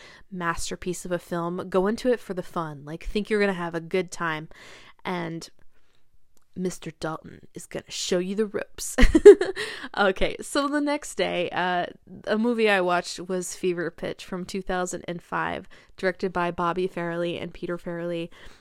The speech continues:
Uh, and I watch this with my uncle. My uncle comes over sometimes, and I take him out to the movies, and,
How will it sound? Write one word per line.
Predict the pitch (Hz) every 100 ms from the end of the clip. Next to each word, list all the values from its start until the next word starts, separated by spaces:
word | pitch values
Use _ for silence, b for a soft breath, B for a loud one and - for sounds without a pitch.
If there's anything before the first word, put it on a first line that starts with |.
| B -
Uh, | 196 175 -
and | 208 226
I |
watch | 247 269 285
this | - 226
with | 196 185
my | 170
uncle. | 170 170 170 175
My | 185 185 -
uncle | 196 196
comes | 185 196 185
over | 185 180
sometimes, | 175 185 185 185 185
and | 180
I | 170
take | - 170
him | 185
out | 175 -
to | -
the |
movies, | 175 180 180 180 185 -
and, | 175 170